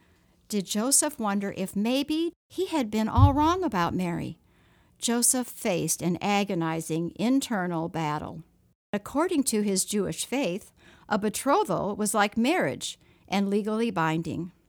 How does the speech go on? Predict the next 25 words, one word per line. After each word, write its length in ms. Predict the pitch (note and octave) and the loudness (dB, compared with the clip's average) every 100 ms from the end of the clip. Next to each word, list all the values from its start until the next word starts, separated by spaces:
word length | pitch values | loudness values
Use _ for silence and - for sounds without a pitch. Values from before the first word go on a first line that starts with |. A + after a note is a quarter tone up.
| _ - _ - - - _ - | _ -20 _ -20 -20 -20 _ -6
Because 380 | G3+ - D4 | -4 0 2
of 140 | F4 D4+ | 2 2
Mary's 500 | A#3+ A3 G#3+ B3 - | 4 4 2 0 0
apparent 520 | F#3 F3+ B3+ D#4 A3 - | -2 -4 0 2 2 2
infidelity, 880 | A3+ - F#3+ G3 F#3 D#3+ D#3 G3+ - _ _ - | 0 0 0 0 0 -2 -2 -4 -8 _ _ -2
Joseph 440 | A#3 B3+ - D4 | 0 2 0 0
could 140 | C4+ | -2
have 260 | A#3+ A#3+ G#3+ | 0 0 2
Mary, 680 | G3 A3 C4 D#3 G#2+ G#3+ - _ _ _ _ | 2 2 2 0 -2 -6 -10 _ _ _ _
the 140 | G3+ A3 | 2 4
mother 500 | A3+ D#4+ E4 A3 A3 | 6 4 2 2 2
of 240 | F#3+ F3+ | 0 0
God, 500 | G#3 C#4 C#3+ C3+ G#3+ _ _ _ _ | 2 2 2 0 -4 _ _ _ _
publicly 540 | - C4+ C4 C#4+ D#4 D4 | 0 2 2 0 0 -2
tried 440 | - B3 A3 G#3+ | 0 4 4 4
and 140 | A#3+ | 2
stoned 440 | A#3 - G#3+ A#3+ C4+ | 0 0 0 2 0
to 100 | D4 | 0
death, 420 | G3 C3+ D#3 - - | 2 0 -2 -10 -6
or 140 | G3 | -2
at 160 | G3 G3 | 0 -2
the 100 | G#3+ | -2
least, 460 | G#3 F#3 G3 - - _ | -2 -2 -2 -8 -16 _
divorce 400 | G3+ F#3 D#3 D3+ | -4 -4 -2 -2
her. 200 | - G3+ | -4 -6